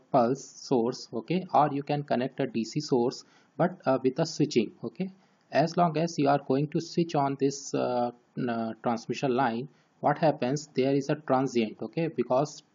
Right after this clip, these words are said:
before t is equal to zero, means t is equal to zero, you are just going to switch on the power supply, D C power supply. So before t is equal to zero, there is no voltage source, and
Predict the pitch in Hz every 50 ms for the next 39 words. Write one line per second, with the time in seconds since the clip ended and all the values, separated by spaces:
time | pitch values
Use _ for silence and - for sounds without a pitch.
0 | _ - 131 135 131 - - 151 165 160 160 - 151 147 143 147 147 139 - -
1 | 127 113 - 123 113 113 - 156 156 123 117 131 170 - _ - - 127 127 -
2 | - - - 143 139 131 139 143 143 - 139 135 - 143 123 120 123 131 135 156
3 | 156 131 131 131 135 135 135 - 143 143 143 - - - 127 127 127 - - 156
4 | - - - 160 147 - 135 123 123 127 127 - 170 - - 131 120 123 123 -
5 | - - - - 139 120 113 110 110 113 123 123 - - 135 - - 120 117 -
6 | - 151 - 135 120 110 107 _ _ _ _ - - - _ - - 160 139 -
7 | 131 127 - 151 156 156 160 - 156 147 - 135 135 - - 131 123 - 139 123
8 | 113 127 147 147 123 131 143 139 - 139 127 127 139 131 - - 131 147 165 160
9 | 143 127 113 - - 123 - - - 120 127 131 - - - 135 139 147 160